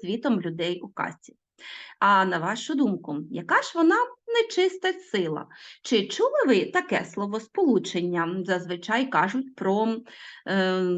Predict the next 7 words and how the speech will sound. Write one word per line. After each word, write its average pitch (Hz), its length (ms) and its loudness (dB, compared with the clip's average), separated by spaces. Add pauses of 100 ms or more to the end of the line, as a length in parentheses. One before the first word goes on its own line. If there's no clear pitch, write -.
(160)
щось, 220 640 -2
ем, 196 260 2
таке, 202 460 0
що 233 240 0
робить 220 400 0
людям 220 560 0
зло. 240 500 -2